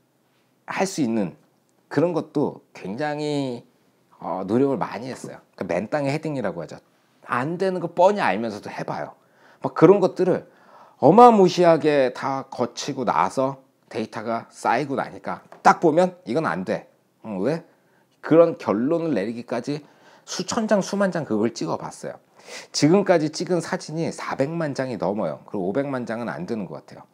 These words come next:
그 사백만 장 중에서 연사로 찍은 게 그렇게 많지 않아요. 저는 이렇게 한 장씩 한 장씩 싱글샷을 촬영을 좋아하거든요. 그래서 엄청나게 찍어봤는데 예를 들자면 뭐 사 대 고궁이 있죠. 응, 사 대 고궁에 있는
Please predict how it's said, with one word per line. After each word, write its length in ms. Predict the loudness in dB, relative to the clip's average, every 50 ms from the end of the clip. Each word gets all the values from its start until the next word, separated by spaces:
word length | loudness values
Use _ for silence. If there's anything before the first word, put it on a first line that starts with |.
| _ _ _ _ -20 _ _
그 520 | -2 0 0 2 2 2 0 0 -2 -6
사백만 520 | -6 -6 -4 -4 -2 -2 -2 -2 -2 -2 0
장 220 | 0 -2 -2 -2
중에서 600 | -4 -2 -2 -2 -2 0 2 2 2 0 -2 -6 _ _ _ _ _ _ -20 -20 -20 -20 _ _ 10
연사로 420 | 12 12 12 10 8 6 6 6
찍은 320 | 2 -2 -2 -2 0 0
게 180 | 2 2 2 0
그렇게 440 | 2 2 2 2 2 2 -2 -2 -2
많지 320 | -2 -2 -4 -4 -2 -2
않아요. 300 | -2 -2 -2 -4 -6 -6
저는 220 | -6 -4 -4 -2 -4
이렇게 160 | -2 -4 -4
한 200 | -4 -4 -2 -2
장씩 240 | -2 -4 -2 -2 -2
한 100 | -2 -2
장씩 260 | -2 -6 -6 -10 -12
싱글샷을 600 | -8 -6 -2 2 2 2 2 2 -2 -2 -2 -4
촬영을 340 | -4 -4 -4 -2 -2 -4 -4
좋아하거든요. 640 | -2 0 2 2 2 2 0 -4 -8 -12 -14 -14 -14 -16 _ -16
그래서 340 | -14 -12 -10 -8 -10 -10 -10 -16 _ _ _ _ _ _ _ _ _ _ _ -20 -20 _ -8
엄청나게 460 | -8 -2 0 0 2 4 2 2 2
찍어봤는데 680 | 0 0 0 2 2 2 0 -2 -2 -4 -4 -4 -2 -4
예를 240 | -4 -2 -2 -2
들자면 400 | -2 -2 -2 -2 -2 -2 -2 0
뭐 480 | 0 2 2 2 2 0 0 -2 -4 -8 _ _ _ -20 _ _ _ _
사 260 | -10 -2 2 4 4 6
대 120 | 6 4
고궁이 400 | 4 2 0 0 0 0 0 -2
있죠. 380 | -2 -2 0 0 0 0 -2 -6 _ _
응, 160 | -12 -10 -10 -10
사 300 | -6 0 0 0 2 2
대 140 | 0 -2
고궁에 480 | 2 4 2 2 2 -2 -6 -6 -6 -6
있는 260 | -6 -8 -8 -8 -10